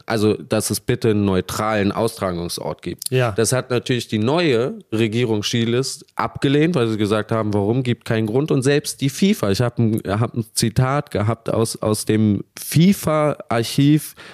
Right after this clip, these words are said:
Speaker 1: von sechsunddreißig bis zweitausendsechs, in dem stand,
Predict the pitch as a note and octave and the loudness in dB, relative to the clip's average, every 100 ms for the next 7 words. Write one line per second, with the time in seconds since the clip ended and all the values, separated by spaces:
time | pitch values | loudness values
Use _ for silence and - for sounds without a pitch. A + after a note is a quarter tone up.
0 | - B2 A#2 G#2 G#2+ B2+ - B2 A2+ A2+ | -4 0 0 0 0 -2 -4 -2 0 2
1 | B2 B2+ A#2+ - A2 - A2+ A#2 A#2+ A2 | 2 0 -2 -2 -4 -2 -2 0 2 2
2 | G#2 G#2+ C3+ - G#2 A2 A#2+ A#2+ - G#2+ | 0 0 -2 -2 0 2 0 0 -2 -2
3 | A2 B2+ | 0 -2